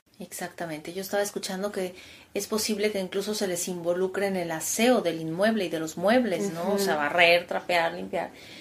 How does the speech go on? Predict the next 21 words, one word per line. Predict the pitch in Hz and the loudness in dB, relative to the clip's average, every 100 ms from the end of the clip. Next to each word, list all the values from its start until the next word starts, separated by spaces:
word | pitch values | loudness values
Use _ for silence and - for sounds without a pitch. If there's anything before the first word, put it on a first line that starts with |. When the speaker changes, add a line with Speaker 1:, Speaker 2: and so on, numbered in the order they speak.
| - | -6
Speaker 1:
Y | 220 208 | -2 0
qué | 220 | 4
necesario, | 220 269 254 233 254 254 185 | 4 4 4 6 6 6 2
¿no? | 175 185 240 - | 2 -2 -2 -2
Que, | 196 | -4
que | - 185 | -4 -4
sepamos | - 185 202 233 233 196 | -4 0 4 4 2 -2
hacerlo | - 185 175 190 | -4 -2 -2 -2
porque | 185 - | -4 -4
a | 170 | 0
veces | 175 185 202 - | 0 0 -4 -4
ni | 156 170 165 | -6 -8 -8
para | 160 165 | -8 -8
barrer | 165 165 208 220 | -6 2 4 4
somos | 190 170 170 | 2 -4 -6
buenos | 170 - - - | -6 -8 -8 -10
en | - | -8
Speaker 2:
Sí. | 170 | -6
Speaker 1:
algunas | 175 196 226 254 | 4 10 10 12
ocasiones, | 214 196 - 220 208 202 196 | 10 10 8 10 10 10 6
¿no? | 196 226 | 6 2